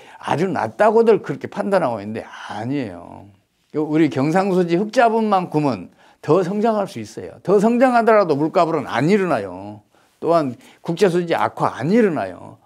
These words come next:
국제 수지 균형은 갈 수 있어요. 그러면 지금보다 경제가 훨씬 더 나을 수가 있단 말이에요.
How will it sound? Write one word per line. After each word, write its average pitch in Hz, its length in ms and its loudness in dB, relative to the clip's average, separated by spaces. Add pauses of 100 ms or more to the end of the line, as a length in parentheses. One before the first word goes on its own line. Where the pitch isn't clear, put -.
(180)
국제 220 300 2
수지 254 160 0
균형은 180 360 0
갈 131 220 -4
수 196 140 -4
있어요. 107 580 -10 (540)
그러면 175 440 0
지금보다 160 760 0 (160)
경제가 139 400 0
훨씬 220 680 -2
더 180 240 2 (200)
나을 220 320 2
수가 - 260 -4
있단 107 320 -8
말이에요. 82 320 -16